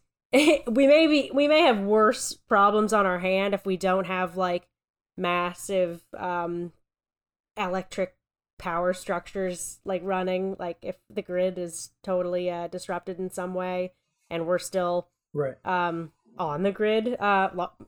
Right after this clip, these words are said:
Speaker 1: most of us are on the grid, um, not off the grid. So, um, okay, so, like, how would you answer my, uh, probably dumb question?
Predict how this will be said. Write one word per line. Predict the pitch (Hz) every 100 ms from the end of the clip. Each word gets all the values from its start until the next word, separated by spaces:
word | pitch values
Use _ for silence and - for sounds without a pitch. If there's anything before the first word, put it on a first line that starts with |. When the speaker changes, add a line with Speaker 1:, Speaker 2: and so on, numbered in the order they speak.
| _
Speaker 1:
most | 202 190 190
of | 190
us | 185 180
are | 165
on | 147 156
the | 185
grid, | 220 233 247 240 -
um, | 185 175
not | 170 170
off | 180 185
the | 220
grid. | 208 233 247 - _ _ _ _
So, | - 208 196 196
um, | 196 190 190 - _ _ _ _ _ -
okay, | 220 190
so, | - 185
like, | 208 202 - -
how | 202 233 240
would | 247
you | 240 233
answer | - 202 190 196
my, | 180 175 175 175 175 175
uh, | 180 170
probably | 170 185 175 165 180
dumb | 170 160
question? | 165 - - - 98